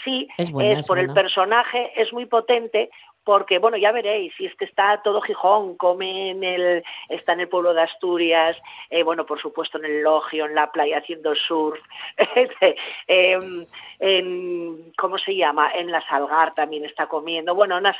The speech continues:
Speaker 1: y luego con esas características de él que tiene, pues, los labios pintados, los ojos.
Speaker 2: Oh,
Speaker 1: Es divertidísimo,
Speaker 2: fantástico. Bueno,
Speaker 1: sí,
Speaker 2: cuando
Speaker 1: sí,
Speaker 2: lo vi con
Speaker 1: sí.
Speaker 2: los labios pintados de, de, de, de, mm, de,
Speaker 1: <laughs> De purpurina.
Speaker 2: de purpurina, vamos, dorada.
Speaker 1: Claro,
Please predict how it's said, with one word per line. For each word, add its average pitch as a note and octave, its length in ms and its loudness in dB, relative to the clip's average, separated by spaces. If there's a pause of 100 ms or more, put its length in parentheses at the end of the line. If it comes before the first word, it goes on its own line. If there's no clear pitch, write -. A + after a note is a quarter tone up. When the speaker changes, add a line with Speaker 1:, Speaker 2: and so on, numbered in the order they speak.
Speaker 1:
y E3+ 80 -6
luego E3 220 -2
con E3 160 -4
esas D#3+ 200 -8
características D3+ 800 -8
de E3 80 -10
él D#3+ 80 -12
que A#2+ 100 -12
tiene, D3 260 -12
pues, - 180 -14
los A#2 140 -18
labios G#2 340 -10
pintados, G#2+ 400 -10
los B2 240 -10
ojos. A2+ 340 -6 (120)
Speaker 2:
Oh, D#3+ 120 -4 (120)
Speaker 1:
Es F#3+ 140 -4
divertidísimo, D3+ 720 -4
Speaker 2:
fantástico. C3 260 -6
Bueno, E3 180 -2
Speaker 1:
sí, D#3 40 -2
Speaker 2:
cuando D3+ 200 -2
Speaker 1:
sí, D3+ 40 0
Speaker 2:
lo D3+ 60 -2
vi D#3 80 -4
con E3+ 100 -6
Speaker 1:
sí. E3 60 -6
Speaker 2:
los - 60 -12
labios D#3+ 240 -2
pintados D3+ 400 -6
de, C#3+ 200 -6
de, C3 260 -8
de, B2 260 -10
de, A2+ 300 -10
mm, A#2+ 300 -2 (180)
de, C3+ 100 -6 (120)
Speaker 1:
<laughs> - 0 -
De C#3 220 0
purpurina. G#3 680 2
Speaker 2:
de C3+ 100 -2
purpurina, C3+ 500 -6
vamos, C3 380 -6
dorada. E3 400 6
Speaker 1:
Claro, C#4 200 -4